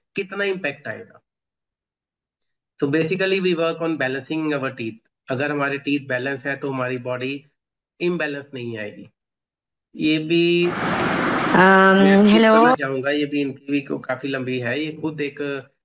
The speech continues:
Speaker 1: डेंटिस्ट है और functional medicine के एक्सपर्ट हैं।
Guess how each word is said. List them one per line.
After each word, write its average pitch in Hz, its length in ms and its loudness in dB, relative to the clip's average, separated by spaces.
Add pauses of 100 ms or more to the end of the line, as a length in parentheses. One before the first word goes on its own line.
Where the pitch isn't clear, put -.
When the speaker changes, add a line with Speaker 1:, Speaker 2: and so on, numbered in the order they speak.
(180)
Speaker 1:
डेंटिस्ट 135 500 -8
है 160 60 -2
और 165 100 -4
functional 147 360 -6
medicine 135 400 -6
के 139 60 -6
एक्सपर्ट 131 480 -10
हैं। 147 220 -12